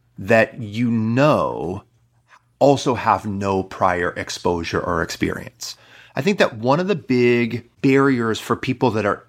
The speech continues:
interested in yoga but not yet practicing yoga is they don't know where to start and they feel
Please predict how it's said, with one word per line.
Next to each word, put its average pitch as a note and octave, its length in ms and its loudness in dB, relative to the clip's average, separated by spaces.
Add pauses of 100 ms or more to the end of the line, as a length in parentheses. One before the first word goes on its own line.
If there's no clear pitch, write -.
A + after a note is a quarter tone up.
interested C#3 580 2
in F#2 140 -2
yoga E2 500 -6
but - 160 -2
not G#2 300 2
yet G#2+ 480 -2 (100)
practicing F2 540 -2
yoga E2+ 380 -2
is F2+ 320 0 (600)
they G#2 100 -2
don't A2 340 -2
know D3 100 0
where D#3 180 0
to G3+ 80 -2
start - 720 -8 (360)
and A2 160 0
they A2 100 0
feel B2+ 920 0